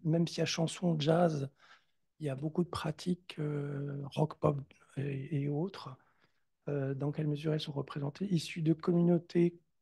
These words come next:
culturelles et militantes, il y en a aussi beaucoup,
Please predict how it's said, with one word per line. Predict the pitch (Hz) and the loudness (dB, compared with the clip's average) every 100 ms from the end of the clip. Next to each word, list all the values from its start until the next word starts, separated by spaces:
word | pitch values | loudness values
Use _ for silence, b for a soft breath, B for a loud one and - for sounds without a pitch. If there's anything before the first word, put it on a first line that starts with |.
| _ | _
culturelles | - 160 - 165 170 151 | -4 0 0 0 2 2
et | |
militantes, | 147 147 156 - 180 - - - _ | 2 0 -2 -2 -4 -4 -14 -16 _
il | - | -14
y | 151 | -12
en | |
a | 143 | -10
aussi | - 151 | -10 -10
beaucoup, | 139 151 - 165 | -10 -10 -10 -12